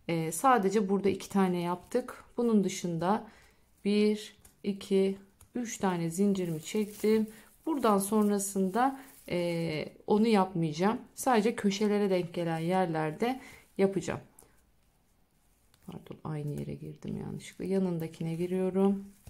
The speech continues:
Bir, iki, çıktım.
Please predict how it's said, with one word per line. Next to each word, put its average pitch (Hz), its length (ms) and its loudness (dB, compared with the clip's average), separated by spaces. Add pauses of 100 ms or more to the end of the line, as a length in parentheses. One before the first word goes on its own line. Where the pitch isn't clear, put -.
(720)
Bir, 180 600 0 (640)
iki, 156 360 -8 (280)
çıktım. 165 460 -10